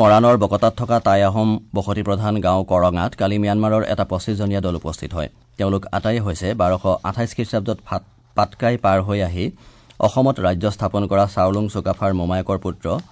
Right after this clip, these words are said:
ৰজা চুকানফাৰ বংশধৰ। দলটোৱে অসমত টাই আহোমসকলৰ জীৱনশৈলী, কৃষ্টি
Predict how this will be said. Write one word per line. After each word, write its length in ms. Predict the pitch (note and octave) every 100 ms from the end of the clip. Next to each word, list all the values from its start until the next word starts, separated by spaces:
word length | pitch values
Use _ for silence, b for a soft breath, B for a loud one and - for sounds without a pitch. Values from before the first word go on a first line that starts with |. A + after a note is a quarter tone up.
| b b F#2+
ৰজা 200 | F#2+ F#2+ -
চুকানফাৰ 420 | G2+ G#2 G2 G#2
বংশধৰ। 380 | E2+ D#2 E2+ F2 - b b b
দলটোৱে 380 | E2 G#2+ A2 F#2 A2+ -
অসমত 300 | G#2 G#2+ G#2 -
টাই 120 | G2 G2+
আহোমসকলৰ 500 | A#2 A#2 A2 G#2+ G#2
জীৱনশৈলী, 540 | F#2+ F#2+ G2 F#2+ F#2 G#2 A#2
কৃষ্টি 260 | G2+ -